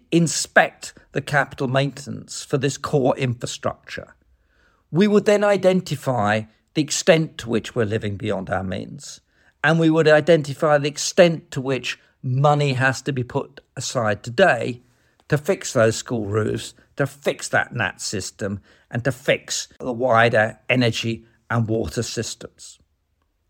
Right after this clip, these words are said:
It's not, again, difficult. Indeed, it's what most company accounts are supposed to show.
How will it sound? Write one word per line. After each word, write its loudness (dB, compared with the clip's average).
It's -2
not, 2
again, 2
difficult. 0
Indeed, 0
it's -12
what 2
most 6
company 2
accounts -4
are -6
supposed -2
to -10
show. 0